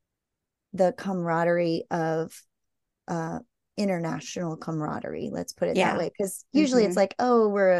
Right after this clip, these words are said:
Speaker 1: a, we're a group from America. We're going to do this mission trip." And then you might work with people, but it's not like you have
Speaker 2: Mm-hmm.
Speaker 1: international people, like, on your team necessarily.
Speaker 2: Right,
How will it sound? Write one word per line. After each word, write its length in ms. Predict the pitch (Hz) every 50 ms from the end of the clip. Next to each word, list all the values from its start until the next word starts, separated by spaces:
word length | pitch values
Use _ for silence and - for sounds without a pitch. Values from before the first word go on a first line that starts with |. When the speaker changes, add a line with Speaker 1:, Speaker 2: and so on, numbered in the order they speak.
| 160
Speaker 1:
a, 40 | - -
we're 160 | - 196 196 190
a 80 | 170
group 180 | 170 220 220 -
from 160 | - 226 226
America. 640 | 214 202 185 180 175 170 - - 170 170 170 170 165 - - - - _ _ _ _ -
We're 100 | 180 175
going 320 | 185 190 180 180 175 180
to 80 | 180 180
do 140 | 185 185
this 160 | 175 170 170 180
mission 300 | 175 170 - 170 170 165
trip." 360 | - - 160 165 160 160 - _
And 520 | - 165 160 160 156 156 151 156 160 156 - _ _ - _ _ _ _ _ _ _ _ _ -
then 340 | 175 180 175 165 165 156
you 120 | - 202 190
might 200 | 185 180 - -
work 240 | 185 175 165 - -
with 160 | 180 - _
people, 400 | - - 175 - 135 123 113 190
but 240 | - 170 170 - -
it's 200 | - 180 - -
not 180 | 214 196 - -
like 200 | - 170 160 - 269 262 254
you 220 | 214 208 240 240
have 220 | 240 233 233 226 226
Speaker 2:
Mm-hmm. 80 | 226
Speaker 1:
international 560 | 220 190 175 170 170 170 170 - - 185 175
people, 380 | 170 - 180 170 - 180 170 160
like, 240 | 160 151 147 - _ _ -
on 260 | 175 175 175 175 170
your 120 | 156 151
team 380 | 160 - - - - - - 160 -
necessarily. 760 | - 160 - - - - - 127 - 65 57 62 69 80 170
Speaker 2:
Right, 600 | 220 214 208 208 196 - 175 175 170 185 -